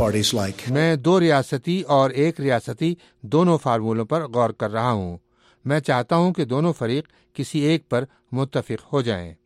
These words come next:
Speaker 2: ٹرمپ نے ایران کے بارے میں کہا تھا کہ وہ اسے ایٹمی ہتھیار بنانے سے ہر صورت میں باز رکھیں گے۔ انہوں نے سن دو ہزار پندرہ کے ایٹمی معاہدے پر سخت تنقید کی تھی،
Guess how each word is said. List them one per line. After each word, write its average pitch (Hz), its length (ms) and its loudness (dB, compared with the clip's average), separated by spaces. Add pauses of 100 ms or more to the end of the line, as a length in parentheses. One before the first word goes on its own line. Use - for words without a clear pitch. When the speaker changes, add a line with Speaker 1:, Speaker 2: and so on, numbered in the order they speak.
(180)
Speaker 2:
ٹرمپ 202 280 0
نے 196 100 2
ایران 175 300 2
کے 190 100 -2
بارے 156 220 2
میں 151 100 -2
کہا 120 240 0
تھا 165 160 -2
کہ 156 160 -2
وہ 135 320 0 (220)
اسے 143 440 0 (260)
ایٹمی 139 480 0
ہتھیار 135 340 0
بنانے 120 400 -2
سے 127 280 -6 (320)
ہر 151 160 4
صورت 127 380 -4
میں 147 120 -2
باز 113 340 0
رکھیں 110 340 -4
گے۔ 87 160 -10 (580)
انہوں 185 140 2
نے 180 160 4
سن 160 320 -2
دو 147 160 2
ہزار 139 200 0
پندرہ 127 340 -2
کے 165 240 -2 (280)
ایٹمی 143 420 0
معاہدے 117 420 -2
پر 143 200 -2 (400)
سخت - 240 -2
تنقید 113 380 -6
کی 143 200 -4
تھی، 98 280 -10